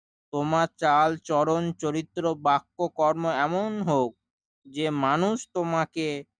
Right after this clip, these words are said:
বিশ্বাস করে ভালোবাসে।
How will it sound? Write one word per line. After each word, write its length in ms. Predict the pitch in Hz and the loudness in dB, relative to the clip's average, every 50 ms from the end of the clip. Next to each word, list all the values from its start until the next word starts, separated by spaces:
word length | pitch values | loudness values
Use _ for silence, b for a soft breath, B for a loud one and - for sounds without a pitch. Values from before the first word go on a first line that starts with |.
| _ _ _ _ _ _ _ | _ _ _ _ _ _ _
বিশ্বাস 680 | 131 135 151 175 180 - - - - - 233 226 202 - | -8 -4 -2 -2 -2 -2 -6 -10 -6 -4 -4 -4 -4 -8
করে 520 | - - 175 165 156 151 147 139 131 - - _ _ _ _ _ _ _ _ - | -6 -2 -2 0 0 0 -2 -4 -4 -8 -12 _ _ _ _ _ _ _ _ -14
ভালোবাসে। 880 | 135 123 131 135 147 165 165 160 143 131 120 - - 120 113 107 107 | -6 -2 0 0 2 2 2 2 2 2 0 -2 -8 -12 -12 -12 -14